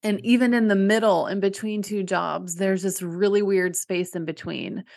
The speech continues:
And so here are a few scenarios that I've seen recently with clients and what this looks like, not having boundaries.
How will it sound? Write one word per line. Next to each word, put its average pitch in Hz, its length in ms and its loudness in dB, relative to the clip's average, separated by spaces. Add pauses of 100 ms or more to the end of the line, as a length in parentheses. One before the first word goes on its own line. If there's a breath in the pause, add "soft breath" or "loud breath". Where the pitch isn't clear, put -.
(240 loud breath)
And 202 140 0
so 214 140 6
here 254 340 2
are 320 200 8
a 320 40 0
few 277 200 0
scenarios 175 720 0
that 190 120 -2
I've 190 220 -2
seen 196 300 -2
recently 175 580 0
with 165 200 -6
clients 165 920 -2
and 180 220 -2
what 202 260 4
this 185 240 0
looks 170 320 -4
like, - 260 -6
not 160 320 -4
having 156 400 -4
boundaries. 143 880 -4